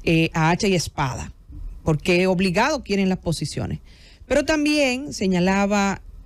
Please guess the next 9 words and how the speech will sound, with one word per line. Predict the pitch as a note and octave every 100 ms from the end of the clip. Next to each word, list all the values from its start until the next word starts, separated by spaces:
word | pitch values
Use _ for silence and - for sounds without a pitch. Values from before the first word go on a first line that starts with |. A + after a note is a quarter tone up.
| -
eh, | D#3+ D#3 D#3 D3+ D3 - - -
el | E3
doctor | E3 - G3+ G3+
Cárdenas | G#3 F3 E3 D#3 F3 G3+ - - - _ _ _
de | E3+ G#3+
que | G#3 A3
hay | A3 C4
un | B3
tema | C4+ D#4 F4 A#3+ D#3